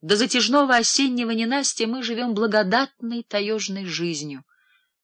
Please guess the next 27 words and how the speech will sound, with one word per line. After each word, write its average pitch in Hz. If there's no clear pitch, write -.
Наконец, 226
снега 151
и 147
мороз 147
заставляют 139
выбираться 143
из 127
леса. 120
Нам 226
отведён 214
дом 202
за 180
зоной. 147
Мы 226
вычерчиваем 226
свои 202
маршруты, 214
составляем 202
векторные 151
схемы. 196
На 185
ватмане 190
возникают 190
загадочные 202
очертания 156
подземных 147
структур. 214